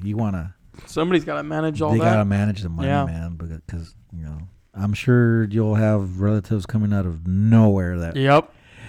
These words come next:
Speaker 1: "Hey, Gary.
Speaker 2: Yeah.
Speaker 1: Remember me?"
Speaker 2: Yeah, and that's the thing I always talk about, like, uh, like, in my family, 'cause, like, my, like, I don't have any cousins or anything like that.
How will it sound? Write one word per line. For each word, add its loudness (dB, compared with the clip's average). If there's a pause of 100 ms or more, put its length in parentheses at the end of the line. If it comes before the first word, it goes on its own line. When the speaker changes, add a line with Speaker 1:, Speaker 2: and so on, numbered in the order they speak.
(100)
Speaker 1:
"Hey, 0
Gary. 6
Speaker 2:
Yeah. 6
Speaker 1:
Remember 8
me?" 6 (160)
Speaker 2:
Yeah, 4
and 0
that's 0
the -8
thing -4
I 0
always 0
talk 0
about, 0
like, -4 (680)
uh, 0
like, -4
in -2
my 2
family, -2
'cause, -8
like, -8
my, -4 (160)
like, -8
I -4
don't -6
have -8
any -8
cousins -8
or -2
anything -8
like -14
that. -14